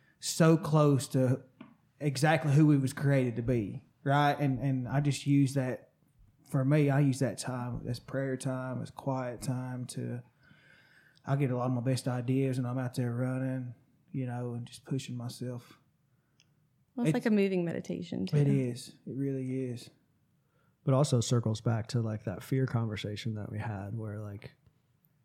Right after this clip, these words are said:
Speaker 3: you know, you're in the room, so you found something that works for you. And we've done so much damage to our physical bodies,
Speaker 2: Mm-hmm.
Speaker 3: right, for so long by poor eating habits and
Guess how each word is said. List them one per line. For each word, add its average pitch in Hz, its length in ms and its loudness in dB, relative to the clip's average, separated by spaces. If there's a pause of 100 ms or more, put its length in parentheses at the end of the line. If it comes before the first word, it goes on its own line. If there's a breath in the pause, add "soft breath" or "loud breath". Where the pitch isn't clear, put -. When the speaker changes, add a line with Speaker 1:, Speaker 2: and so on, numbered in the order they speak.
Speaker 3:
you 127 80 0
know, 107 500 -6 (100)
you're 120 160 0
in 123 220 0
the 120 80 0
room, 120 480 -2
so 120 100 -6
you 113 140 -6
found 117 380 -2
something 113 260 -2
that 98 140 -6
works 120 280 -4
for 113 260 -4
you. 107 340 -8 (1500 soft breath)
And 120 340 2
we've 120 400 -4 (460)
done 156 160 8
so 151 100 4
much 135 240 4
damage 117 420 2
to 101 140 0
our 95 120 -2
physical 101 400 -4
bodies, 101 420 -6
Speaker 2:
Mm-hmm. 233 220 2
Speaker 3:
right, 104 220 -2
for 107 120 -6
so 110 180 -2
long 107 340 -4
by 101 340 -6
poor 120 180 0
eating 117 240 -2
habits 107 680 -4
and 107 340 -6